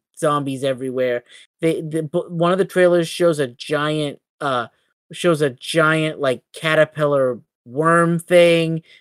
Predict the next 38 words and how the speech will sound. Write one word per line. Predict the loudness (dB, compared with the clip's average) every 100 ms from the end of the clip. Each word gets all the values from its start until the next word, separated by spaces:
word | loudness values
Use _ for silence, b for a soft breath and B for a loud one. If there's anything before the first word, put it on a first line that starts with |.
| b
Another | -4 0 2
one | 2 2 0
shows | 2 4 4 2 -4 _ -8
a | -4
liquor. | 2 2 2 2 4 6 4 -2 _ _ 0
Like, | 2 2 -2 _ _ _ _ _
this, | -2 0 0 -8 -16 _ _
I | 0 4
don't | 4
know | 4 0
what, | 0 -2 -4
what's | -8 -2 0 0 0
going | 0 0
on | 2 0 0
in |
this | -2 -4
show, | -4 0 2 2
but | 2 0 0
it | -2
definitely | 0 0 -2 -2
made | -2 -4
me | -2
go, | -2 -2 -4 _ _ _ _ _
"Cool, | 4 8 10 8 0 _ 0
I'm | 2
in | 2 0
for | 0
whatever | 2 2 2
it | 0
is | 0 -2
you | -4
wanna | -6 -6
show | -6 -4
me, | -4
whatever | -4 -6 -6
kind | -8 -10
of | -8
craziest, | -10 -8 -10 -14